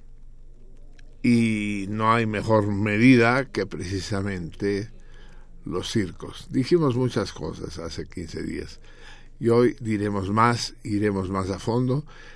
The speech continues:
y me temo que provocaremos más polémica, lo que implicará necesariamente que vamos a tener que hacer más programas sobre esto.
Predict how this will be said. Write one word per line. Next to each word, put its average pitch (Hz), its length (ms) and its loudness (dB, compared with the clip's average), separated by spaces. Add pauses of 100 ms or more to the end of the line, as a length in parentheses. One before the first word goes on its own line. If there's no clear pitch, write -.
(240)
y 143 140 6
me 139 120 6
temo 131 380 4
que 127 180 2
provocaremos 107 720 2
más 107 200 0
polémica, 123 800 2
lo 107 180 2
que 104 160 0
implicará 101 720 0
necesariamente 104 1080 0
que 95 100 -4
vamos 92 260 -2
a 95 80 0
tener 95 260 -4
que 92 100 -4
hacer 98 340 -2
más 107 400 0
programas 101 640 -2
sobre 98 300 0
esto. - 220 -8